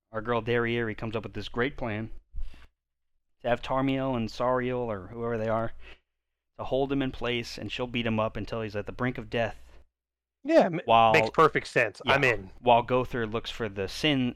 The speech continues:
Speaker 1: or the, uh, commandments that are inside of him to remove 'em from him. That way he'll, like, return to his regular self. So they're doing this, everybody agrees,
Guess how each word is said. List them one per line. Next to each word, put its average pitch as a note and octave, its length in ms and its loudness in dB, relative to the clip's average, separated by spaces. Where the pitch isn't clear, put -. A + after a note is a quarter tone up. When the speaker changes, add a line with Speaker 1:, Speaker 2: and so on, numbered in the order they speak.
Speaker 1:
or G2+ 180 0
the, F#2+ 220 -6
uh, F2 320 -8
commandments C3+ 520 -2
that A2 120 -4
are G#2+ 60 -2
inside G#2 300 -2
of G#2 80 -6
him G2+ 100 -4
to A2 100 -8
remove A#2+ 280 -2
'em B2 120 -2
from A#2+ 240 -4
him. G#2 240 -4
That A2 140 -2
way G#2+ 160 -2
he'll, G#2 180 -2
like, F#2+ 220 -8
return A#2+ 360 -4
to A#2 100 -10
his G2 140 -6
regular A#2 420 -2
self. - 260 -12
So G#2+ 100 -8
they're G2 80 -6
doing D#3 320 2
this, D3+ 220 0
everybody B2 340 -2
agrees, B2+ 520 -2